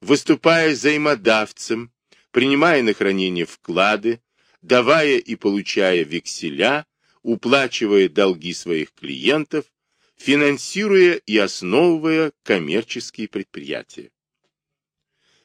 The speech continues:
Велика была роль дома Эгиби и в международной торговле.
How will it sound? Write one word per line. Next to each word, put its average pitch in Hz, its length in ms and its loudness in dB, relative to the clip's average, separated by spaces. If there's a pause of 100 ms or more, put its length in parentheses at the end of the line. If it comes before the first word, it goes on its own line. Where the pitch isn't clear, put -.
(140)
Велика 175 480 2
была 196 320 6
роль 175 240 6
дома 165 500 2
Эгиби 127 680 0
и 131 260 -4
в 113 120 -8
международной 110 800 0
торговле. 73 680 -6